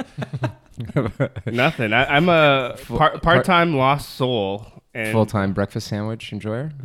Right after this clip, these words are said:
Speaker 2: Yeah, full-time breakfast sandwich enjoyer. And with me, as always, is my good friend and breakfast sandwich, no, bread cutting school flunky,
Speaker 1: <laughs>
Speaker 2: Andrew Patterson.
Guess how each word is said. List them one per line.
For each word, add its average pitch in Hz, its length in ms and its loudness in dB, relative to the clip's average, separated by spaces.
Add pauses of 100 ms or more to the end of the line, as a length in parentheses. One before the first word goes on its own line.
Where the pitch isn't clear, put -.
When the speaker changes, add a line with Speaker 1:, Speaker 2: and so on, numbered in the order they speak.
(120)
Speaker 2:
Yeah, 131 200 -2
full-time 120 500 -6
breakfast 110 380 -8
sandwich 101 280 -12
enjoyer. 113 280 -8
And 101 120 -8
with 139 160 -2
me, 135 160 2
as 117 140 -2
always, 104 440 -4 (100)
is 110 120 -10
my 107 140 -4
good 123 260 -2
friend 95 500 -8 (1400)
and 147 580 2 (760)
breakfast 135 420 -4
sandwich, 120 520 -4
no, 147 260 2 (640)
bread 127 320 0
cutting 143 240 -4
school 113 320 -2
flunky, 104 640 -8 (840)
Speaker 1:
<laughs> - 800 -6
Speaker 2:
Andrew 104 240 -2
Patterson. 95 400 -10